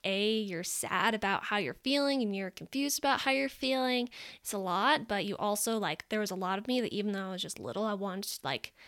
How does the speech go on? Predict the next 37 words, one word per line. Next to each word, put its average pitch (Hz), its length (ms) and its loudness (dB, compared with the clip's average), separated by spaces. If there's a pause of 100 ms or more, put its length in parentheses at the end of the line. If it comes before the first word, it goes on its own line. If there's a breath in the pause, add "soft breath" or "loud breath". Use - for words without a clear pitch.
(300 loud breath)
take - 200 0
care 214 200 2
of 202 60 -2
my 170 180 -2
parents, 208 400 -2
but - 120 -2
I 190 60 -2
didn't 190 220 -4
know 185 120 -6
how 185 140 -4
to 180 80 -4
do 208 320 -2
that, 214 340 2
and 180 80 -6
I'd 170 180 -8
see, 190 320 0
like, 165 240 -4 (320 loud breath)
my 196 80 -4
mom 202 280 -2
would 226 120 0
get 233 120 4
upset, 226 420 2
and 196 80 0
I'd 190 140 -2
be 180 140 -2
confused, 254 1000 2
and, 196 320 0
like, 151 200 0
I 170 60 0
didn't 185 180 -4
know 160 100 -4
how - 60 -8
to - 60 -10
help, 220 460 -2
and 196 160 -4
so, 202 360 -2
like, 180 560 -2